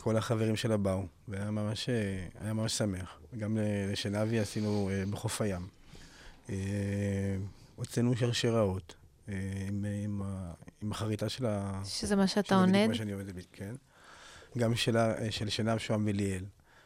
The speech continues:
Speaker 1: אה, מדבקות. אה, המשפחה וחברים שהם מטיילים בחו"ל, פשוט לוקחים את המדבקות, ובכל מיני אתרי סקי ובכל מיני מקומות כאלה, פתאום רואים את המדבקות שלהם. אה, יש כל מיני דברים, אה, כל הזמן.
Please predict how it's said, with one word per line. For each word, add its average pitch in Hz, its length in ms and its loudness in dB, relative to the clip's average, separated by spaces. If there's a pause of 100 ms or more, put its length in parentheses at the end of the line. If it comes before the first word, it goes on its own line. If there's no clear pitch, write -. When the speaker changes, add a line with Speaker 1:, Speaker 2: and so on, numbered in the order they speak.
(160)
Speaker 1:
אה, 107 240 2
מדבקות. 113 600 2 (460)
אה, 104 400 0 (300)
המשפחה 110 520 -2
וחברים 110 340 0
שהם 113 120 -2
מטיילים 110 300 2
בחו"ל, 113 240 0
פשוט 98 180 -4
לוקחים 113 240 -2
את 110 60 0
המדבקות, 113 560 2
ובכל 104 280 0
מיני 110 420 2
אתרי 107 540 0
סקי 127 460 -2
ובכל 107 240 0
מיני 113 120 2
מקומות 110 360 0
כאלה, 107 320 0 (580)
פתאום 113 220 -4
רואים 107 140 2
את 113 80 -4
המדבקות 104 460 -2
שלהם. 98 320 -4 (1160)
אה, 101 320 0
יש 135 200 2
כל 143 120 2
מיני 147 160 6
דברים, 127 320 6
אה, 110 320 4 (100)
כל 131 160 2
הזמן. 104 360 2